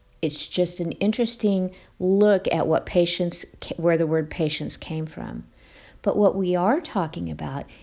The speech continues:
is the b-, ability to endure something negative, knowing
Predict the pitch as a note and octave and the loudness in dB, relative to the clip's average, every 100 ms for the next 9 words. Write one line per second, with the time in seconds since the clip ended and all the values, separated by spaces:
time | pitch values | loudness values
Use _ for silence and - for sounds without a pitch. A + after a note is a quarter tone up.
0 | - G#3 G3+ F#3+ - - F#3+ F#3 A3 B3 | -4 -2 0 -2 -2 0 0 2 4 4
1 | A#3+ A3 G#3+ - A3+ - F#3+ F3+ E3 G3+ | 4 2 2 0 0 0 0 -2 0 2
2 | G#3+ G#3 F#3+ F3 F3 - - A#3+ C4 - | 2 2 2 0 -2 -8 -4 -2 -2 -2
3 | C4 B3 A3+ A3 A3 G#3 E3+ E3 F3 F#3 | 0 4 4 4 2 2 0 0 0 2
4 | G#3 A#3+ F#3 D#3 D#3 | 4 4 2 0 -2